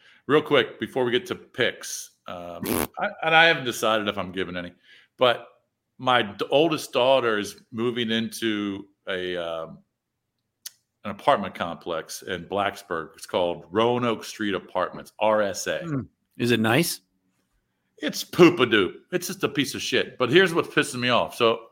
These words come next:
Speaker 1: I'm paying about eight hundred bucks a month for this place.
Speaker 2: Oh, my
Speaker 1: And
Speaker 2: God.
Speaker 1: my wife and my daughter went to move in some of their furniture. First of all, it's unfurnished.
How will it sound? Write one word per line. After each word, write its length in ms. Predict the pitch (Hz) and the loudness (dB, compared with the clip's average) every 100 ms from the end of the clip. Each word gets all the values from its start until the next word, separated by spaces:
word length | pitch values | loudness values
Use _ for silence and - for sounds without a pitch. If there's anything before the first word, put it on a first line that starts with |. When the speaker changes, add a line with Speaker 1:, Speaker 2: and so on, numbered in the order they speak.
| - | -4
Speaker 1:
I'm 100 | 185 | -2
paying 220 | 180 214 175 | 2 4 6
about 220 | 135 139 | 4 2
eight 140 | 143 | 2
hundred 260 | 143 123 104 | 2 0 0
bucks 220 | 117 - | -2 -2
a 40 | |
month 280 | 104 113 113 | -2 -2 -2
for 60 | 135 | -4
this 140 | 135 | -4
place. 420 | - 156 160 - - _ _ _ _ | -4 -6 -6 -12 -20 _ _ _ _
Speaker 2:
Oh, 200 | 143 135 | 0 2
my 100 | 110 90 | 2 2
Speaker 1:
And 280 | 131 123 | 2 2
Speaker 2:
God. 100 | - - _ | -4 -16 _
Speaker 1:
my 280 | 139 139 131 | 0 4 4
wife 400 | 127 143 185 196 | 4 6 4 4
and 140 | 180 143 | 0 2
my 200 | 135 123 | 2 4
daughter 540 | 156 170 165 123 - | 4 4 6 2 2
went 200 | 123 117 | -2 -2
to 60 | 120 | -4
move 220 | 123 127 | -4 -4
in 140 | 131 | -4
some 180 | 120 127 | -6 -6
of 60 | 113 | -4
their 100 | 104 | -2
furniture. 300 | - 147 113 | 0 0 0
First 180 | 180 175 | -2 2
of 40 | |
all, 80 | 131 | 2
it's 80 | 110 | 2
unfurnished. 720 | 117 101 104 82 - - | 0 0 -2 -4 -12 -16